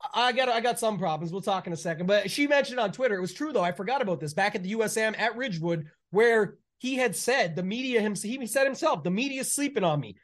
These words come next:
He's like, "Watch what I'll do." And he goes out and wins the thing. It was a battle down the stretch against Carr. He got the job done.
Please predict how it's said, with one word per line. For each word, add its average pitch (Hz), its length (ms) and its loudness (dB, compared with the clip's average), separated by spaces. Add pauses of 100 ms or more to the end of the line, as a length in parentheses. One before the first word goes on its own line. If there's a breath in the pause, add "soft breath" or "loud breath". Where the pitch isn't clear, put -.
(180)
He's 196 160 -2
like, 196 120 4
"Watch 254 300 4
what 233 100 4
I'll 190 140 6
do." 151 300 -2
And 185 80 -4
he 202 80 -2
goes 254 240 2
out 285 120 6
and 233 120 2
wins 233 200 2
the 165 60 -4
thing. 127 240 -12
It 151 60 -10
was 170 100 -4
a 190 60 0
battle 202 320 2
down 226 220 4
the 226 80 0
stretch 208 440 0 (160)
against 208 340 0
Carr. 196 260 4
He 185 60 2
got 180 200 -2
the 220 80 -2
job 208 320 2
done. 196 340 0